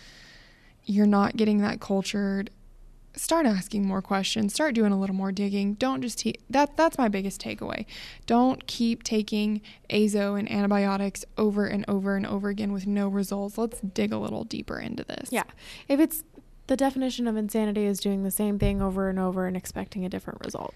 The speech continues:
Speaker 2: So if you're having these symptoms, if you're having these problems, you do not have to suffer for months or years. Like Kelly said, start digging a little bit deeper. Let's find something else. And even if, even if you wanna come in here and just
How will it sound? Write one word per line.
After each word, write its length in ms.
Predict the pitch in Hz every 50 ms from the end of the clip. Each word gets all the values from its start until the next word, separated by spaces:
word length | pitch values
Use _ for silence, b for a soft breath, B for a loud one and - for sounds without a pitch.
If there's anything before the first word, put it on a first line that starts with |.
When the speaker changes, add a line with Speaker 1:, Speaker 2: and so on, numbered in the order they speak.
| B B B B B B B B B B B
Speaker 2:
So 280 | - - 202 185 175 165 -
if 120 | - -
you're 100 | 208 208
having 280 | 196 220 247 240 247 240
these 140 | 233 226
symptoms, 360 | - 233 226 220 226 226 220 208
if 120 | 208 -
you're 100 | 196 190
having 240 | 196 202 208 214 214
these 180 | 208 208 196
problems, 680 | - - - 208 202 196 208 208 202 196 202 202 - -
you 160 | - - 202 196 190 -
do 140 | - 208 202
not 180 | 214 233 233 233
have 120 | 233 226 -
to 80 | -
suffer 460 | 214 - 202 202 - 208 202 202 202 202
for 680 | - - - 190 190 190 190 185 180 175 175 175 196 - _ _ _
months 540 | 196 190 202 214 220 226 220 208 - - - -
or 180 | 220 208 196 196
years. 760 | 190 190 190 196 202 208 208 208 208 202 196 196 - - B B B B B B B B B B _ -
Like 140 | 202 202
Kelly 200 | - 214 202 196
said, 380 | 196 - 185 185 185 202 208 -
start 300 | - - - 196 - -
digging 260 | - 226 233 233 240
a 20 | 247
little 160 | 254 247 240
bit 160 | 254 254 247
deeper. 400 | - 220 214 214 - 208 190 - -
Let's 200 | - 208 - -
find 280 | - - 202 214 208
something 240 | - 233 226 226 220
else. 340 | 208 208 202 - - 226 - -
And 100 | 233 220 -
even 200 | - 277 294 339
if, 140 | 370 370 - B B B B B B B B -
even 260 | - - - 233 330 370
if 100 | 349 330
you 140 | 330 330
wanna 240 | 277 247 233 240 262
come 160 | - 262 240
in 80 | 220 214
here 240 | 214 226 240 240 247
and 80 | 240
just 220 | 214 220 202 -